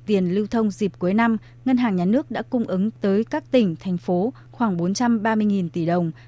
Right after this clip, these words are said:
và riêng Tết Canh Tý hai nghìn không trăm hai mươi tăng khoảng mười lăm phần trăm so với Tết Kỷ Hợi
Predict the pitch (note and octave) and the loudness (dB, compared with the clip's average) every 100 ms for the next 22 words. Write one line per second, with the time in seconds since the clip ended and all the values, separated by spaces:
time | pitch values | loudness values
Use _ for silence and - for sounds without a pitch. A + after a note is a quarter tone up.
0 | - G#3+ G3 C4 B3 - D#4+ - A#3+ A3 | -6 -2 0 2 0 0 -4 0 -2 2
1 | G3 A3+ B3+ A3 F#3 A3 A3 A3+ G#3+ A3+ | 0 2 0 0 0 -4 -2 0 2 4
2 | A3+ G#3+ - - B3+ B3 B3 F3 F#3+ A3+ | 2 0 -10 -4 0 2 2 0 0 0
3 | G3 E3+ G#3+ G#3 - A3 F#3 F3+ - D4+ | -2 -2 0 0 -2 -4 -4 -4 -4 -4
4 | - F3 F#3+ G3 | -2 -2 0 -2